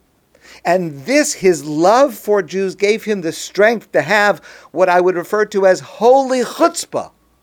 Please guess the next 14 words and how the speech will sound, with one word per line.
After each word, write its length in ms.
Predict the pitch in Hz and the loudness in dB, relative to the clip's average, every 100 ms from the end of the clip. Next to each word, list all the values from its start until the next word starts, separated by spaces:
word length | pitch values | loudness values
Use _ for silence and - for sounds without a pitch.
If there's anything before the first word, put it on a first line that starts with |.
| _ _ _ _ _ _ - | _ _ _ _ _ _ -6
to 160 | 226 220 | -2 2
argue 460 | 233 311 294 285 | 4 2 0 -2
with 180 | 277 277 | 0 0
God, 320 | 285 330 285 | 2 2 2
to 80 | 208 | 0
say 220 | 190 214 | 0 0
no 320 | 214 220 269 | 0 2 2
to 120 | 294 277 | 2 -2
God. 360 | 285 285 214 | 0 0 0
Send 580 | - - 254 277 349 339 | -6 -2 2 2 0 -4
someone 480 | - 285 311 330 311 | 0 2 4 2 2
who 180 | 247 277 | 0 -4
is 140 | 214 | -6
better, 600 | - 311 339 320 214 110 | -4 0 2 4 2 -2